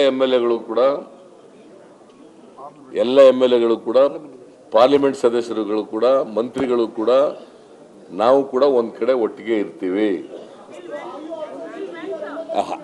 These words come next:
ಆ? ಎಷ್ಟ್ ದಿನ ಅಗತ್ಯ ಇದೆ ಅಷ್ಟ್ ದಿನ ಇರ್ತೀವಿ. ಆ, ಪ-, ಪಾರ್ಟಿ ವಿಚಾರ ಚರ್ಚೆ ಮಾಡ್ಬೇಕು. ಒಂದು, ಈ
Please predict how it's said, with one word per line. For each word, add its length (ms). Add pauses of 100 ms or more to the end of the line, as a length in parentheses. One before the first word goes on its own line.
(2000)
ಆ? 220 (2500)
ಎಷ್ಟ್ 300
ದಿನ 160
ಅಗತ್ಯ 420
ಇದೆ 140
ಅಷ್ಟ್ 120
ದಿನ 100
ಇರ್ತೀವಿ. 440 (1120)
ಆ, 200 (360)
ಪ-, 280
ಪಾರ್ಟಿ 320
ವಿಚಾರ 280
ಚರ್ಚೆ 360
ಮಾಡ್ಬೇಕು. 440
ಒಂದು, 640 (500)
ಈ 400